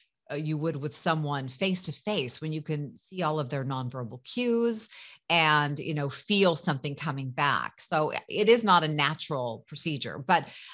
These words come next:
um, it is, is, it's completely learnable. And I think it is by anyone. So when I, uh, mentor young journalists, as I often do, or mentoring, uh, some of my corporate clients who need to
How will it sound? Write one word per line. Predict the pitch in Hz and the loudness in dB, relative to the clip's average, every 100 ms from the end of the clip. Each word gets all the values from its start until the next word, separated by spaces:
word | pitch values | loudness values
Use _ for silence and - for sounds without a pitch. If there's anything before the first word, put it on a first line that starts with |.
| - | 6
um, | 180 175 | 6 6
it | 208 | 6
is, | 240 262 - - | 6 4 -2 -2
is, | 196 185 - | -2 -2 -2
it's | 190 - _ - | -4 -4 _ -20
completely | 160 240 262 196 | -6 -4 2 2
learnable. | 165 170 185 156 117 - - | 6 6 4 0 -2 -4 -2
And | 165 | 2
I | 156 | 2
think | 202 196 | 2 2
it | 170 | 2
is | 165 | 4
by | 151 139 | 2 2
anyone. | 175 147 117 82 | 2 0 -2 -4
So | - 156 | -4 -2
when | 143 165 170 | 0 2 4
I, | 185 185 - | 4 2 -4
uh, | 165 | -4
mentor | 156 170 180 180 | 0 2 2 2
young | 151 147 156 | 2 2 2
journalists, | 160 143 135 135 170 - - - | 0 -2 -2 -2 -4 -6 -6 -4
as | 147 | 0
I | 139 143 | 0 4
often | 135 151 156 | 2 2 -2
do, | 135 110 175 - - _ _ - | -2 -4 -6 -8 -16 _ _ 2
or | 160 156 | 6 6
mentoring, | 156 170 175 180 160 151 151 - | 4 2 2 0 0 0 -2 -2
uh, | 143 | -2
some | 143 165 | 0 0
of | 156 | 0
my | 143 | -2
corporate | 131 226 233 - | -2 0 2 0
clients | - 139 123 139 185 - 160 | -4 -4 -2 -4 -8 -12 -6
who | |
need | 151 143 156 151 | -4 -4 -6 -8
to | - | -6